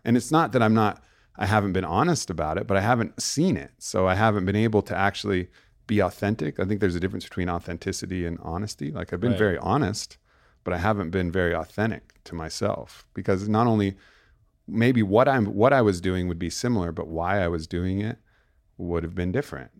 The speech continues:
Speaker 1: It would have been, like, untainted by this kind of competitive paradigm and this codependent paradigm.
Speaker 2: Yeah.
Speaker 1: So now I'm coming out of that,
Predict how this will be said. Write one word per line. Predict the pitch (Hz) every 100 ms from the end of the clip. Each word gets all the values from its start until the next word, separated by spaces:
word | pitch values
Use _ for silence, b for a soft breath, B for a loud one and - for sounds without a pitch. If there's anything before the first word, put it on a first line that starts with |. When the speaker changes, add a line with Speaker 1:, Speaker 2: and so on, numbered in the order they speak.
| -
Speaker 1:
It | - -
would |
have | 85
been, | 87 82 82
like, | 82 - -
untainted | 95 92 - 101 113 85 80
by | 82 82
this | 82 80 -
kind | - 85
of | 85
competitive | - 90 - 92 90 85 76
paradigm | - 95 113 69 69 80
and | 80
this | -
codependent | - 92 80 90 85 -
paradigm. | - 123 - 69 - _ _
Speaker 2:
Yeah. | 82 78 78 _ _ -
Speaker 1:
So | -
now | 104 117 117
I'm | 98
coming | - 98 92
out | 139
of | 120
that, | 87 87 -